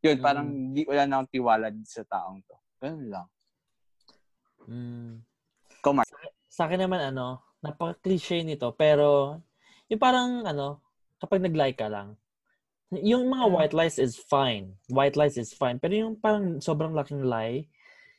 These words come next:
Speaker 2: like, alam mo yun, yung kunya-, kasi ako, kami nung, nung partner ko, di ba, madalas kami nag-aaway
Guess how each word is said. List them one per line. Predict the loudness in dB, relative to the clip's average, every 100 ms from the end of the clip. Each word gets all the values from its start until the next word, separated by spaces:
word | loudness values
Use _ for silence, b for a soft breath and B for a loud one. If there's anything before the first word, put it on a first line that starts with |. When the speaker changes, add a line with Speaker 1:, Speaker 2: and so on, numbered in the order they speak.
| b b _ _
Speaker 2:
like, | 4 4 4 -2 _ -8
alam | -2 -2
mo | -2
yun, | -4 -6 -10
yung | -12 -8
kunya-, | -8 -8
kasi | -8 -2
ako, | -2 -2
kami | -8 -6
nung, | -8 -10
nung | -10 -10
partner | -10 -12 -10
ko, | -8
di | -6
ba, | -6
madalas | -6 -8 -8
kami | -10 -10
nag-aaway | -10 -12 -10 -8 -6 -6 -8 -12